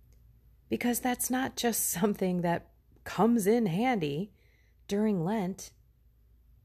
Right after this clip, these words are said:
Heck, who knows? Maybe you're comparing your Lent with a friend, and they're kicking butt, and you're not. You're kicking your own butt, <laughs> right? You're beating yourself up.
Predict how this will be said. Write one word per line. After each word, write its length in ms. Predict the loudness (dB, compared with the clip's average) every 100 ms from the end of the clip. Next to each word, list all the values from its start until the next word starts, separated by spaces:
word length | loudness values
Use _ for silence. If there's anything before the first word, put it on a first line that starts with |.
| -20 _ _ -20 -20 _ _ _ _ _ _ -20 -16
Heck, 320 | -6 -4 -4
who 220 | 0 2 2
knows? 400 | 2 0 -4 -2
Maybe 240 | -2 0
you're 160 | -2 -2
comparing 680 | -6 -8 -6 -2 0 2
your 220 | 2 0
Lent 500 | 0 -2 -2 -4 -6
with 160 | -8 -8
a 40 |
friend, 680 | -10 -10 -8 -6 -6 -8 -12 -20 _ _ _ _ _ _ _ _
and 200 | -6 -4 -2
they're 360 | -2 -4 -6 -12 -20 -20 -20 _ _ -4
kicking 420 | 0 2 0 0
butt, 340 | -2 -2 -4 -6 -20 -8
and 180 | -4 -2
you're 160 | -2 -2
not. 480 | -2 -4 -4 -8 -12 _ -10
You're 140 | -10
kicking 360 | -6 -8 -4 -4
your 160 | -2
own 220 | -2 -2 -2
butt, 320 | -2 -6 -10 -16 -10 4 4
<laughs> 400 | 6 2 2 4
right? 460 | 6 6 2 0
You're 240 | -2 -4 -4
beating 280 | -4 -2 -2
yourself 520 | -2 -2 -2 -4 -2
up. 400 | -2 0 -2 -6